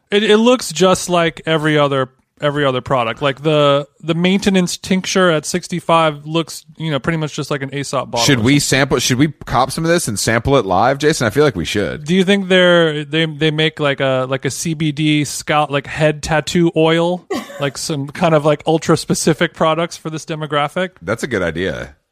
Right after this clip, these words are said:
Speaker 2: But is Poosh thriving, or you think Poosh is losing money? What do you, do they have a staff over there? I'm sure you got offered the job, so what, you know.
Speaker 3: My little insider info about any Kardashian-run editorial ar-, organization is that they do not pay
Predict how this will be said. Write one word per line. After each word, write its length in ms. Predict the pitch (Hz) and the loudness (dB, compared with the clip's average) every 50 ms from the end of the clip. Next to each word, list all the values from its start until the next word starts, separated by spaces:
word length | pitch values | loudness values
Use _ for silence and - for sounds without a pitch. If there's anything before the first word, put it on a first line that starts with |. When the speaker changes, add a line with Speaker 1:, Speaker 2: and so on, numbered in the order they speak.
| _ 104 | _ -2
Speaker 2:
But 140 | 117 156 156 | 0 0 0
is 140 | 151 - | 0 -2
Poosh 400 | - - 151 214 247 302 - - | -4 -2 0 0 2 0 -2 -4
thriving, 440 | - 123 127 135 135 139 135 147 131 | -2 0 2 2 2 2 2 0 -2
or 40 | 123 | -2
you 100 | 120 113 | -2 -2
think 280 | - 131 120 92 - - | 0 -2 -2 -2 -2 0
Poosh 260 | - 131 120 110 - | 2 2 2 2 0
is 140 | 104 92 82 | -2 -4 -2
losing 340 | 98 98 95 82 80 85 78 | 0 0 0 0 0 -4 -4
money? 320 | 76 73 71 64 58 62 | -4 -6 -6 -8 -10 -8
What 140 | 73 104 143 | -4 -2 0
do 80 | 151 135 | 0 0
you, 80 | 127 - | -2 -4
do 140 | 110 117 127 | -4 -2 0
they 80 | 143 | 2
have 100 | 160 160 131 | 2 2 0
a 40 | - | -2
staff 480 | - - - 123 127 135 143 147 - | -4 -2 0 0 2 2 0 0 0
over 160 | 160 147 143 | -2 -2 0
there? 240 | 151 151 151 151 139 | 0 -2 0 0 0
I'm 140 | 117 123 120 | 0 0 -2
sure 180 | - - 180 165 | 0 2 2 2
you 80 | 147 | 2
got 240 | 123 120 107 98 90 | 2 2 2 0 0
offered 380 | 82 92 95 95 - 107 95 80 | 0 0 0 0 0 -2 -4 -4
the 80 | 80 | -4
job, 440 | 71 87 92 90 82 78 73 73 71 | -4 -2 0 0 0 -2 -2 -6 -6
so 280 | - - 92 82 78 76 | -6 -4 -2 -2 -2 -4
what, 240 | 78 90 87 - | -6 -8 -12 -10
you 100 | 98 107 | -8 -8
know. 240 | 95 87 78 73 69 - _ _ _ _ _ - - | -6 -6 -6 -6 -8 -12 _ _ _ _ _ -4 0
Speaker 3:
My 600 | 240 240 247 254 254 254 247 247 247 247 233 - - | 0 2 2 2 2 2 2 2 2 2 0 -2 -2
little 380 | 240 226 233 220 220 214 202 | -2 -2 0 0 0 0 0
insider 680 | - - 214 214 214 214 208 - - 214 208 202 202 202 | 0 0 2 2 2 2 0 0 0 0 2 2 2 0
info 460 | - 196 196 202 202 - 208 202 196 | 0 0 0 0 0 0 0 0 0
about 380 | 190 190 185 185 180 180 - - - 202 | 2 2 2 2 0 0 -4 -6 -4 -2
any 320 | 208 208 208 208 208 208 | 0 2 2 2 2 0
Kardashian-run 1040 | 208 - 220 208 196 196 190 202 202 - - 220 208 208 208 202 202 196 196 202 202 - | -2 -2 -2 0 0 2 2 0 0 -2 -2 -2 0 0 2 2 2 2 2 0 0 0
editorial 580 | - 214 202 208 208 - 214 202 190 202 214 208 | 0 0 2 0 0 0 0 0 2 2 2 2
ar-, 300 | - 202 208 202 208 - - | 2 2 0 -2 -4 -6 -4
organization 720 | 214 202 208 220 214 208 208 214 208 208 - 226 214 214 | -2 0 2 2 2 2 2 2 0 0 0 0 0 0
is 140 | - 190 185 | 0 -2 -2
that 220 | 196 180 175 185 | -2 -2 -2 0
they 180 | 202 196 185 180 | 0 0 0 0
do 240 | 165 - 196 185 180 | -2 -2 -2 -2 0
not 240 | 180 170 160 - - | 0 0 -2 -4 -4
pay 400 | - 175 139 131 127 - - | -4 -4 -2 -2 -4 -6 -8